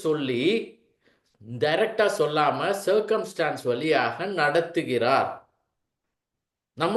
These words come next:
வாழ்க்கையில அந்த மாதிரி நிறைய காரியங்கள் நடக்கும். நம்ம அப்புறம் தான் யோசிப்போம், நல்ல வேளை நம்ம வந்து இதை பண்ணோம்னு. நம்ம பண்ணது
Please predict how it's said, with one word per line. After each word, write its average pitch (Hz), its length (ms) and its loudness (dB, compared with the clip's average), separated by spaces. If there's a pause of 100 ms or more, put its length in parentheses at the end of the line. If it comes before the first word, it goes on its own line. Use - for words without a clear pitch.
(120)
வாழ்க்கையில 226 420 4
அந்த 170 160 -2
மாதிரி 185 160 0 (100)
நிறைய 175 180 2 (120)
காரியங்கள் 165 480 0
நடக்கும். 139 420 -2 (440)
நம்ம 165 200 0
அப்புறம் 202 280 2
தான் 202 180 2
யோசிப்போம், 151 480 -2
நல்ல 139 140 2 (100)
வேளை 175 240 2
நம்ம 147 220 -6
வந்து 143 220 -8
இதை 135 100 0 (100)
பண்ணோம்னு. 143 400 -4 (100)
நம்ம 139 160 -4 (140)
பண்ணது 170 440 2